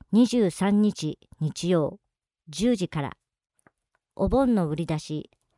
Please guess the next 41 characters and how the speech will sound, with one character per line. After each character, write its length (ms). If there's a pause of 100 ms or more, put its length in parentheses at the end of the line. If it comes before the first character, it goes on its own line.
(360)
八 280
月 300
十 180
一 240
日 300
火 160
曜 240
か 120
ら 200 (340)
十 220
三 320
日 440
木 300
曜。 360 (720)
な 240
お、 60 (200)
十 240
一 220
日 260
火 160
曜 240
は、 220 (340)
ヤ 180
ギ 140
と 140
の 100
触 140
れ 200
合 60
い、 200 (240)
餌 260
や 180
り 220 (160)
を 140
行 260
い 240
ま 160
す。 160 (920)
と 100
こ 160
ろ、 180